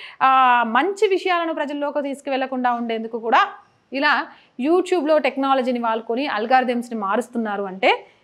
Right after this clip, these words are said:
ఎంత నీచానికి దిగజారుతున్నారు అనేది. So, జాతీయవాద భావజాలాలకు సంబంధించిన ప్రతి కంటెంట్ని ఆదరించి,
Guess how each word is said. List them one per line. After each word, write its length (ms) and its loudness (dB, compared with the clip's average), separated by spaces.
ఎంత 320 0
నీచానికి 480 0
దిగజారుతున్నారు 760 -6
అనేది. 300 -6
So, 180 6
జాతీయవాద 680 6
భావజాలాలకు 720 2
సంబంధించిన 480 -10
ప్రతి 360 -4
కంటెంట్ని 560 -6
ఆదరించి, 920 -4